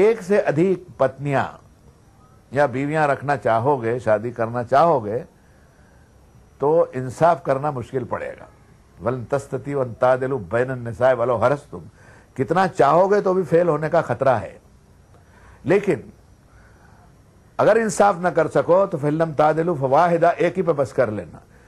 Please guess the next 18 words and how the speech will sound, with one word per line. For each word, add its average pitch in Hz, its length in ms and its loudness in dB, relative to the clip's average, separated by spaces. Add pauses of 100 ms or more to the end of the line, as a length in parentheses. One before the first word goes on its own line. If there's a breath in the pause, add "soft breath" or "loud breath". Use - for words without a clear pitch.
(120 soft breath)
ये 117 100 -2
हमारे 143 240 0
यहाँ 143 100 -2
बहुत 180 300 2
बड़े 165 200 2
विद्वान 139 480 0 (220)
कुरान 123 240 -2
मजीद 127 300 -4
के 143 120 -4
हज़रत 120 260 -2
मौलाना 123 220 -2
अशरफ 117 240 -4
अली 120 140 -6
साहब 110 320 -2
थानवी 107 300 -4
रहमतुल्लाह 107 500 -6
अलैह 104 160 -2
का 95 160 -4